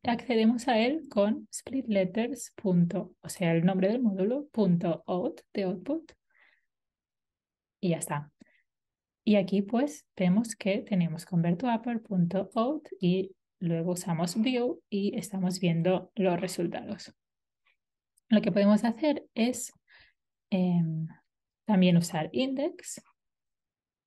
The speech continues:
En este caso voy a copiar esta línea, solo que es la que cambia. Y como solo tenemos, am, un elemento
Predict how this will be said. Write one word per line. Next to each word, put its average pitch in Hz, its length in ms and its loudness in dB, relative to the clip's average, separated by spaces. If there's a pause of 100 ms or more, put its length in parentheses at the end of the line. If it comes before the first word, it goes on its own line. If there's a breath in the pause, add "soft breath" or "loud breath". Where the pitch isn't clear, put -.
(580)
En 180 80 -6
este 170 160 -4
caso 170 180 -4
voy 156 160 -4
a 156 100 -6
copiar 151 880 -6
esta - 260 -10
línea, 240 460 -2
solo 208 340 -2
que 202 80 -2
es 175 80 -4
la 196 80 -4
que 226 180 -2
cambia. 196 320 2 (560 loud breath)
Y 220 280 2
como 185 640 2 (260)
solo 208 320 2
tenemos, 196 840 0 (160)
am, 160 680 0
un 180 160 2
elemento 220 800 4